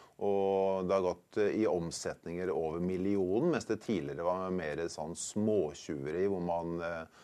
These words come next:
tømte en konto og fikk tak i, ordnet noen smålån, mens nå er det da at man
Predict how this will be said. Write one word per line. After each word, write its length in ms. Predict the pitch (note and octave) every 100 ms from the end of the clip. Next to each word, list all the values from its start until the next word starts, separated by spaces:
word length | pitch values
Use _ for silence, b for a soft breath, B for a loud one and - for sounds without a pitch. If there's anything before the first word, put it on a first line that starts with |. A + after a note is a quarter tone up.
| b b b b
tømte 480 | - F#2+ D2 - E2+
en 320 | F2+ F#2 F#2
konto 640 | - F#2 D2+ - F#2+ F2 F#2
og 160 | F#2
fikk 280 | - G2+ -
tak 300 | - D2 -
i, 20 |
ordnet 640 | F2 E2+ F2 E2+ E2 - -
noen 260 | F#2+ D2+
smålån, 680 | F2 - A2 F2 D#2 G#2 C#3
mens 180 | A#2+ F#2+
nå 120 | E2+ F2
er 220 | D2 -
det 120 | D#2+
da 240 | D#2 D2 D2
at 100 | E2+
man 260 | D#2 E2